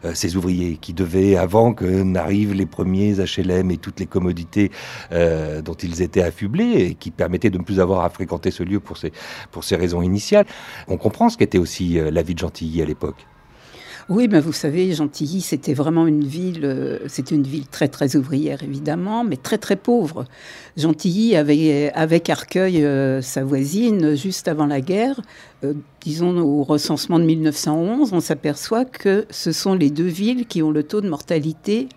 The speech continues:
Speaker 2: le plus élevé du département de la Seine. C'est-à-dire que la moyenne, euh, du taux de mortalité par tuberculose était une moyenne de onze pour cent sur le département de la Seine.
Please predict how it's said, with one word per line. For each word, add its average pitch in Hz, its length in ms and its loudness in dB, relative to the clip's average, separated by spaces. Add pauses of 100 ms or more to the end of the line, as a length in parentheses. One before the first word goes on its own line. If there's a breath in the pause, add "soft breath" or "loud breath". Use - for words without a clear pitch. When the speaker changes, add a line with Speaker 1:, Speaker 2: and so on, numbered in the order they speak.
Speaker 2:
le 156 160 -2
plus 220 340 0
élevé 185 460 2 (240 loud breath)
du 170 140 2
département 180 480 2
de 190 40 -4
la 175 100 -2
Seine. 156 440 -2 (420 loud breath)
C'est-à-dire 180 320 4
que 180 120 0
la 180 120 2
moyenne, 190 720 4 (160)
euh, 151 220 2
du 139 280 -4
taux 180 320 2
de 131 120 -6
mortalité 139 500 -2
par 131 180 -2
tuberculose 147 840 0
était 170 200 4
une 175 160 4
moyenne 180 600 4
de 151 180 6 (100)
onze 214 200 2
pour - 240 -6
cent 156 240 -2
sur - 180 -8
le 120 60 -8
département 135 500 -4
de 139 60 0
la 123 100 -4
Seine. 240 480 2